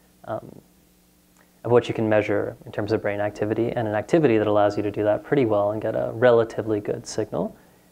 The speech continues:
Um, there's a device coming out pretty soon called the Muse, which I think is, is just now fulfilling their pre-orders, and that's a, a much more high quality device. I think it's five sensors or six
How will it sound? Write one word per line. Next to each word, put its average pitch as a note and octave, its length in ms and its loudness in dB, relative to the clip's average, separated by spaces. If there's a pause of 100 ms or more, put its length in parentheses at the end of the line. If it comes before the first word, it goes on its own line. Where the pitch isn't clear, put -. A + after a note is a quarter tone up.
(400)
Um, G#2+ 400 -4 (140)
there's A#2 200 -2 (120)
a B2 60 -2
device C#3+ 280 4
coming B2+ 220 0
out G#2+ 260 0 (760)
pretty G#3 160 0
soon G#2+ 340 -2
called G2+ 200 -4
the G#2 60 -4
Muse, A2 460 -2
which - 140 -12
I A2 60 -2
think F3+ 220 -4
is, A2+ 340 -2 (400)
is A2+ 140 -6
just - 220 -2
now A2 180 2
fulfilling G#2 400 -4
their G2+ 100 -4
pre-orders, A2+ 580 -2
and A2+ 100 -2
that's A#2 200 -2
a, A2+ 220 0 (320)
a A#2+ 40 -4
much D3+ 280 0
more A#2+ 200 2
high A2 180 0
quality A2 360 2
device. A#2 420 -2
I - 40 -6
think - 180 -10
it's - 380 -14 (320)
five A2 180 -2
sensors - 480 -6
or - 60 -12
six - 520 -4